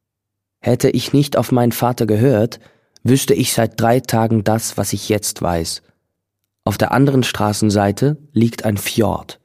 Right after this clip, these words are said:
Der Ringkøbing-Fjord. Klar, so heißt ja die Gegend hier. Und dieser Fjord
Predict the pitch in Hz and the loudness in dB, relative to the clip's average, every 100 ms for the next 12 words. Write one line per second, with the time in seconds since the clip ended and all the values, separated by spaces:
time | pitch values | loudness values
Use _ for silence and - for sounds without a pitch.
0 | _ _ _ _ _ _ - 110 117 117 | _ _ _ _ _ _ -2 2 4 2
1 | - 127 131 110 92 - - 85 - - | 2 2 4 2 -2 -4 -8 -8 -8 -12
2 | - _ _ _ _ _ _ - 113 87 | -16 _ _ _ _ _ _ -2 -2 -2
3 | - _ _ - - 76 104 - - - | -6 _ _ -8 -4 -2 -2 -4 -6 -10
4 | - 71 87 76 76 - 82 - _ _ | -10 -8 -6 -4 -6 -4 -6 -6 _ _
5 | _ _ _ _ _ _ - 120 127 120 | _ _ _ _ _ _ 0 2 4 2
6 | 117 139 131 113 127 | 2 0 2 2 0